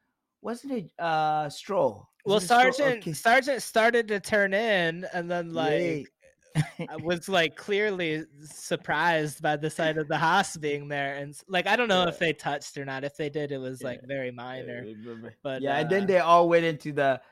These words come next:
Speaker 1: the hairpin, and they start, like, bump drafting each other. Did you, did you see that part? It was
Speaker 2: Yeah,
Speaker 1: just
Speaker 2: yeah, that was
Speaker 1: ridiculous to
Speaker 2: crazy.
Speaker 1: watch.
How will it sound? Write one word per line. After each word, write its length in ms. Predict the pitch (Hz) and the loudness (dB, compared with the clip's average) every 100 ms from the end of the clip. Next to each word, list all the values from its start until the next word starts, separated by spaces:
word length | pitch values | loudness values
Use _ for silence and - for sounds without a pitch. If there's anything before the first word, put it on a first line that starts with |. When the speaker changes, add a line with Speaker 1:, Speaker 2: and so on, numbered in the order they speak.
| _ | _
Speaker 1:
the 100 | 135 | -4
hairpin, 560 | 127 143 175 - 151 127 | 0 2 2 0 -2 0
and 140 | 135 | -2
they 60 | 135 | -2
start, 340 | 127 165 160 - | -4 -2 -2 0
like, 220 | 139 120 _ _ - | -2 -2 _ _ 0
bump 240 | 151 - | 2 2
drafting 480 | - 135 127 - 139 | -2 -4 -4 -6 -8
each 220 | 127 120 | -8 -6
other. 280 | 139 127 123 | -6 -4 -6
Did 220 | 127 143 | -8 -10
you, 140 | 151 - | -12 -12
did 140 | - 147 | -14 -12
you 80 | 151 | -10
see 140 | 165 | -6
that 180 | 156 - | -6 -6
part? 200 | 139 135 | -8 -6
It 20 | |
was 80 | 151 | -2
Speaker 2:
Yeah, 200 | 147 139 | -2 -2
Speaker 1:
just 120 | 135 | -4
Speaker 2:
yeah, 80 | 135 131 | -4 -4
that 40 | 147 | -2
was 80 | 170 | 0
Speaker 1:
ridiculous 420 | 160 160 147 147 | 0 -2 -2 -2
to 20 | |
Speaker 2:
crazy. 120 | 147 110 | -4 -4
Speaker 1:
watch. 360 | 127 131 110 | -4 -4 -6